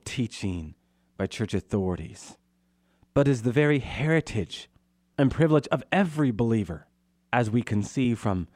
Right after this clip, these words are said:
the charismatic nature of the Corinthian community, right? Where inspirations given by the Holy Spirit were freely shared among those gathered for worship.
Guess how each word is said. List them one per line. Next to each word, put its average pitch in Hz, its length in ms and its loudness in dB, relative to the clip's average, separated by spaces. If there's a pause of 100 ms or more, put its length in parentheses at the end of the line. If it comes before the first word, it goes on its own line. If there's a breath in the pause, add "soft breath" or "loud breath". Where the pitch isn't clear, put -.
(340 soft breath)
the 110 80 0
charismatic 110 720 2
nature 110 380 2
of 92 80 -2
the 98 80 -2
Corinthian 101 400 -2
community, 110 540 0
right? 110 360 0 (300 soft breath)
Where 113 160 4
inspirations 143 960 4
given 147 260 4
by 131 140 6
the 120 120 6
Holy 135 260 6
Spirit 143 360 0
were 147 120 2
freely 185 460 2
shared 190 600 2 (640)
among 143 480 6 (240 soft breath)
those 135 320 6
gathered 123 400 2
for 120 140 2
worship. 104 500 -2